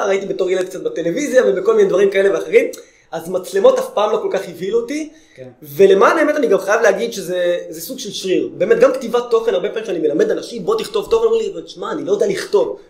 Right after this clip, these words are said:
Speaker 1: זה שריר, זה, זה, זה עניין של לפתח את זה, אז אתה פחות טוב בהתחלה, אתה מתפתח עם זה, אתה כותב תכנים, אה, ככל שהזמן עובר אתה נהיה יותר ויותר טוב בזה, וגם העניין של עמידה מול, מול מצלמה, עמידה מול קהל אפילו. אני בטוח שגם, אה, אתה בעבר לא היה צריך אולי לעמוד מול קהל, אבל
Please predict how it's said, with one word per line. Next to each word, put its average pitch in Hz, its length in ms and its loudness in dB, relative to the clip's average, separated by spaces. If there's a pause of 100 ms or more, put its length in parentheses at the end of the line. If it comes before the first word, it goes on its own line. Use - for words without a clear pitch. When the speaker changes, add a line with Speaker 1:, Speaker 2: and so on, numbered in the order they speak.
(200)
Speaker 1:
זה 196 160 0
שריר, 339 340 4 (300)
זה, 202 100 2 (200)
זה, 208 280 6
זה 185 100 0
עניין 247 260 2
של 262 80 -2
לפתח 247 440 2
את 254 80 0
זה, 285 120 2 (360)
אז 156 140 -8
אתה - 140 -8
פחות 226 320 0
טוב 226 100 -2
בהתחלה, 190 580 0
אתה 160 140 -10
מתפתח 214 500 -6
עם 226 60 0
זה, 220 140 4
אתה - 120 -4
כותב 202 320 -6
תכנים, 226 460 0 (460)
אה, 156 220 6
ככל 214 200 -4
שהזמן 196 320 0
עובר 180 280 2
אתה 165 140 0
נהיה 175 160 2
יותר 175 240 2
ויותר 160 240 0
טוב 202 200 -4
בזה, 247 180 2 (400)
וגם 226 280 4
העניין 330 240 0
של 262 100 4
עמידה 214 260 4
מול, 262 100 2 (260)
מול 233 200 2
מצלמה, 254 340 2
עמידה 196 220 4
מול 247 200 2
קהל 196 240 4
אפילו. 151 280 -6 (360)
אני 143 60 -16
בטוח 185 200 -4
שגם, 170 280 0
אה, 180 480 0
אתה 202 160 -4
בעבר 175 340 4
לא 180 60 6
היה 180 100 6
צריך 180 160 -8
אולי 175 160 4
לעמוד 170 240 4
מול 175 160 0
קהל, 240 260 6
אבל 285 120 -2